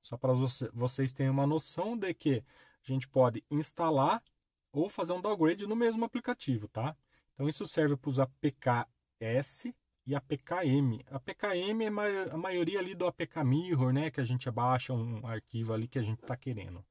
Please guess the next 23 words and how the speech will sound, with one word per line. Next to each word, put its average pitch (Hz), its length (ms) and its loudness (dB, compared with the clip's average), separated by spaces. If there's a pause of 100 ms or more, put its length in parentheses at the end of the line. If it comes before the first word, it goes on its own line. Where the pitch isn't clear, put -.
(580)
Tá 113 60 -12
ok? 151 220 -6
Vamos 185 260 -4
esperar 156 320 4
aqui 202 300 -4
rapidinho. 156 600 -2 (640)
Lembrando 156 400 4
que - 80 -10
esse - 160 -6
vídeo 139 220 2
aqui 135 160 -2
é 139 60 2
rápido, 127 440 0
tá 113 140 -2
bom? 170 220 -6 (180)
Ó, 117 140 -4
já 110 180 -4
instalou. 143 560 -2 (100)
Vamos 131 300 0
abrir 123 220 0
aqui 180 240 -4
a 208 80 0
versão 185 480 -2